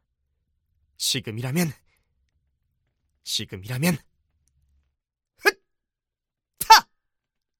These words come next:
잣! 하! 어?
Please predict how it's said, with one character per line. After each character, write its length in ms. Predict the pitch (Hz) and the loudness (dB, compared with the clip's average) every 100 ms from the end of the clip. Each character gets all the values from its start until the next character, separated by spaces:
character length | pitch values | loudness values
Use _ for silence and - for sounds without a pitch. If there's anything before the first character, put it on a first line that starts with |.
| _ | _
잣! 380 | - - 180 - _ _ _ _ _ _ _ _ - | -14 -2 0 0 _ _ _ _ _ _ _ _ 8
하! 320 | 539 240 120 _ _ _ _ _ _ _ _ _ _ _ _ _ _ - | 8 8 0 _ _ _ _ _ _ _ _ _ _ _ _ _ _ 2
어? 200 | 190 247 | 6 6